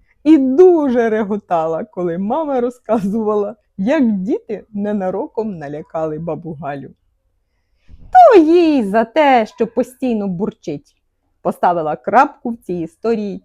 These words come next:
тьотя Люся, смакуючи мамину вишневу наливку. Ти, Альберте, молодець! Наступного Геловіну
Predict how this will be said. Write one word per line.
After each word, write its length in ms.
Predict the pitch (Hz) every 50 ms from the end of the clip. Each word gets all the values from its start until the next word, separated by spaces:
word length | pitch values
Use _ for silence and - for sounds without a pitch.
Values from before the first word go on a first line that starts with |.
| _
тьотя 300 | - 160 170 - 185 165
Люся, 440 | 165 156 156 170 - _ - - 165 _ _ _ _ _ _ _ -
смакуючи 800 | - - - 190 170 - _ - 208 214 214 190 - - 196
мамину 540 | 165 165 151 165 220 247 240 247 240 220 202
вишневу 520 | 151 151 147 - _ - 139 135 139 151
наливку. 600 | 156 151 151 147 143 135 135 180 - _ _ _ _ _ _ _ _ _ _ _ _ _ _ _ _
Ти, 320 | - 339 359 359 370 403 - _
Альберте, 640 | - 247 254 220 214 240 240 240 233 - - 208 202
молодець! 960 | 190 170 165 160 202 269 294 269 233 233 214 170 175 175 - _ _ _ _ _ _ _ _ -
Наступного 720 | 170 185 - _ 247 233 233 - 214 190 185 175 165 147
Геловіну 880 | 165 135 - 127 143 165 247 370 359 311 254 202 175 165 156 151 156 -